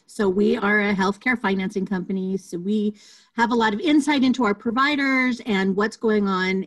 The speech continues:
especially in this pandemic era. We've done a lot of research with our providers to see how they're doing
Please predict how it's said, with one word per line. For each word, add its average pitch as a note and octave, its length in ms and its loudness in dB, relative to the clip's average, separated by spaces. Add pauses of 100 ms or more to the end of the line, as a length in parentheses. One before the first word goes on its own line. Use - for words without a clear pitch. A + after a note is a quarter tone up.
especially A3+ 580 0
in G#3 80 2
this G3 140 -4
pandemic F3+ 500 -6
era. D#3+ 380 -8 (400)
We've G3+ 180 2
done F#3 160 -2
a F3+ 80 -2
lot E3+ 160 -4
of F3+ 100 -8
research F3+ 460 -4
with E3 220 -6 (240)
our D#3+ 160 -6
providers E3 540 -8
to - 140 -16
see D#3+ 280 -12
how E3 180 -8
they're F3+ 180 -4
doing A3+ 440 0